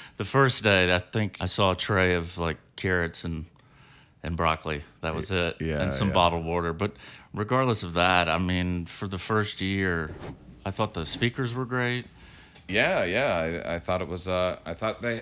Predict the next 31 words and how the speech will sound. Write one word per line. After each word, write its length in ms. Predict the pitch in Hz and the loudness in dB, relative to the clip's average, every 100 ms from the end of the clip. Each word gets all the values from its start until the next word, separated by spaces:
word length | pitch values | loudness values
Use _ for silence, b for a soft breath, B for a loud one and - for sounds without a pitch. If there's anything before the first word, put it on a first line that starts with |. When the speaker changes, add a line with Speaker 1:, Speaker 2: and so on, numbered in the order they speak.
| - | 0
Speaker 2:
they 140 | 120 | 2
had 160 | 127 139 | 4 2
a 60 | |
nice 320 | 120 120 139 104 | 2 -2 -2 -4
variety. 680 | 104 98 95 104 107 147 156 | 0 2 4 2 2 -2 -4
They 140 | 95 | -6
had, 440 | 95 98 95 90 - | -2 -2 -2 -6 -8
you 160 | 107 | -8
know, 240 | 98 85 87 | -6 -6 -6
there's 240 | 90 80 | -8 -6
a, 180 | 90 76 | -6 -6
there's 200 | 98 92 | -8 -4
a 40 | |
lot 160 | 101 98 | -2 -2
of 120 | 90 | -4
different 300 | 95 - 87 - B B B B B | -6 -8 -12 -14 B B B B B
aspects 480 | 95 107 - 104 - | -4 -4 -4 -6 -6
of 100 | 87 | -8
the 60 | 90 | -6
psychedelic 840 | 101 98 92 95 95 92 - - | -4 -4 -2 -4 -2 -4 -8 -14
community, 840 | 95 95 98 98 92 92 92 - | -10 -8 -6 -6 -6 -6 -6 -8
and 460 | 78 76 71 67 67 | -10 -12 -10 -12 -14
there's 320 | 76 73 - - 50 - _ | -12 -12 -14 -20 -20 -20 _
people 320 | 95 - 80 | -12 -8 -8
that 220 | 76 76 73 | -6 -8 -8
tend 440 | 85 76 73 - | -8 -10 -12 -14
to 140 | 82 | -12
be 260 | 76 78 78 | -10 -8 -8
in, 180 | 73 71 | -8 -10
like, 220 | 69 71 _ | -12 -14 _
the 360 | 71 69 67 | -10 -10 -10